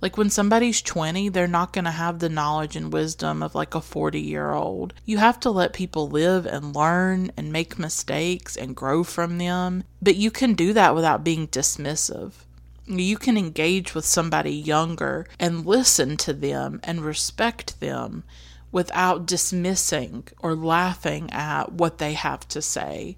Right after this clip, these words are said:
And I think, like, when Valentine is sharing her thoughts at times, Maria just doesn't even listen, or she doesn't, I don't know, she doesn't take it seriously because it's coming from somebody half her age.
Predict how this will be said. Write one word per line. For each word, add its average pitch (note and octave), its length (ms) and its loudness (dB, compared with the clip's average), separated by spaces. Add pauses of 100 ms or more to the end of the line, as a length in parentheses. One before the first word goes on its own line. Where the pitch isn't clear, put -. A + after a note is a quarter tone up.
And F3+ 180 2
I F3 100 0
think, G#3+ 340 -2
like, F3+ 200 -2
when E3 160 0
Valentine E3+ 720 0
is D3+ 80 -6
sharing F3 440 0
her D#3+ 140 -4
thoughts A#3+ 460 0
at - 140 -2
times, C#3+ 640 -4 (460)
Maria F#3 520 4
just E3 320 -4 (100)
doesn't E3 400 0
even D3+ 460 -4
listen, - 720 -2
or E3 60 -6
she - 180 -4
doesn't, E3 580 -2
I G3+ 80 4
don't A3 140 8
know, G3 120 4
she F#3+ 160 0
doesn't G#3 220 2
take G3+ 200 -4
it - 100 -4
seriously F#3 720 0
because D#3+ 360 -4
it's - 160 -6
coming D#3 320 -4
from D#3 220 -6
somebody D3+ 460 0
half C#3+ 360 0
her - 280 -4
age. A#2 540 -4